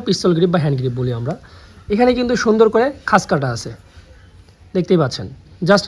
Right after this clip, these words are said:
লাগানোর ক্ষেত্রে এই যে দেখেন, এখানে খাস কাটা, এখানেও খাস কাটা, just এভাবে ভিতরে ঢুকাই দিবেন। তো সরি ভাই, এটা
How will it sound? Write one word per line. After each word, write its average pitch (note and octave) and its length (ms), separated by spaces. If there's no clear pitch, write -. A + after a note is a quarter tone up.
লাগানোর G3 300
ক্ষেত্রে G#3+ 280
এই F3+ 60
যে D#3 100
দেখেন, D3 220
এখানে E3+ 220
খাস E3+ 180
কাটা, F#3+ 200
এখানেও D#3+ 240
খাস B2+ 160
কাটা, - 180
just G3 200
এভাবে G#3 240
ভিতরে F3+ 260
ঢুকাই D3+ 260
দিবেন। A2 180
তো G#3 60
সরি F#3+ 240
ভাই, E3 140
এটা D#3+ 100